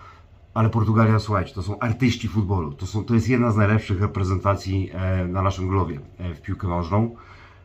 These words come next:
Em, porażka dwa do ośmiu nie jest tak naprawdę hańbą i jest tak naprawdę po, jest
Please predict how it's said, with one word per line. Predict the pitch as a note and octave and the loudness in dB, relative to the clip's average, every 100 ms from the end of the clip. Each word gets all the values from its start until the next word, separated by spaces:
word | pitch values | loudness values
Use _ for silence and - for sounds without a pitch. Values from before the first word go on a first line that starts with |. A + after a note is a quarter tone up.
| - | -12
Em, | E2 E2+ F2 E2+ F2 | -4 -2 -2 -2 -4
porażka | G#2 G#2+ A#2 - G#2 | 2 2 2 2 0
dwa | E2+ G#2 | 4 2
do | G#2 G2 - | 4 0 0
ośmiu | A2 - A2 A2 A2 | -2 2 2 4 2
nie | A2 A2+ D3+ | 2 4 4
jest | C3 | 4
tak | - F#2 | 0 -2
naprawdę | F#2+ F#2+ F#2 | -2 -2 2
hańbą | G#2+ A2 A2 C3 | 4 6 4 2
i | - G#2+ | 0 -2
jest | G#2 | -2
tak | G#2+ | -2
naprawdę | G2+ G2+ A2 A2 | -2 0 0 0
po, | A#2 A2 | -2 -6
jest | B2+ A#2 - - | -4 -4 -6 -16